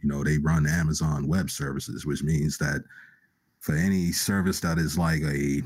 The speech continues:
online multiplayer game or anything like that, more than likely they're either going to a company like one of the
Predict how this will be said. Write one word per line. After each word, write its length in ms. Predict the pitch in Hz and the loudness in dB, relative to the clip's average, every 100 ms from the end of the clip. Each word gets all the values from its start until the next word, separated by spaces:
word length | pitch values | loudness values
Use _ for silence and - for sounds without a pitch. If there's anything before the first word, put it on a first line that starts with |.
| - - - | -8 -12 0
online 580 | 90 90 85 87 82 82 | 2 4 2 2 2 2
multiplayer 580 | 85 - 85 87 85 | 2 -2 -2 0 2
game 400 | 78 87 95 90 | 2 2 2 2
or 120 | 80 85 | 2 2
anything 440 | 85 85 80 76 | 2 0 0 0
like 200 | 80 73 | 0 0
that, 360 | 98 98 80 76 - | 0 0 0 -6 -2
more 220 | 85 90 | 0 2
than 100 | 82 | 2
likely 340 | 80 90 78 73 | 2 0 0 -2
they're 220 | 78 80 | 0 2
either 200 | 82 73 | 2 2
going 280 | 82 87 76 | 2 2 2
to 120 | 76 | -2
a 60 | - | -2
company 320 | 85 78 76 | -4 -2 -2
like 320 | 73 73 76 85 | -2 -2 -4 0
one 160 | 98 | 0
of 60 | |
the 80 | 87 | 0